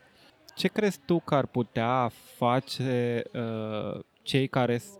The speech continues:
promovează literatura română, care sunt responsabili pentru a face vizibilă literatura română în lume? Ce ar putea face aceștia în plus pentru ca ea să devină mai vizibilă?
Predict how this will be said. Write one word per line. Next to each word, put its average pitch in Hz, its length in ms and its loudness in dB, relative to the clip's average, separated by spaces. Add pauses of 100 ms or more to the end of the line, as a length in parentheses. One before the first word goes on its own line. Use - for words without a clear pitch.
promovează 120 720 2
literatura 127 720 2
română, 120 760 0 (220)
care 120 240 2
sunt 127 200 2
responsabili 123 600 0
pentru 120 280 -2
a 113 60 2
face 123 300 0
vizibilă 120 460 0
literatura 117 520 0
română 113 320 -2
în 113 120 -4
lume? 113 340 -2 (540)
Ce - 100 0
ar 165 80 4
putea 156 280 2
face 139 300 0
aceștia 127 380 0
în 113 120 0
plus 113 400 -2
pentru 113 280 -2
ca 120 160 0
ea 123 160 2
să 127 160 -4
devină 117 360 -2
mai 117 200 0
vizibilă? 107 760 -6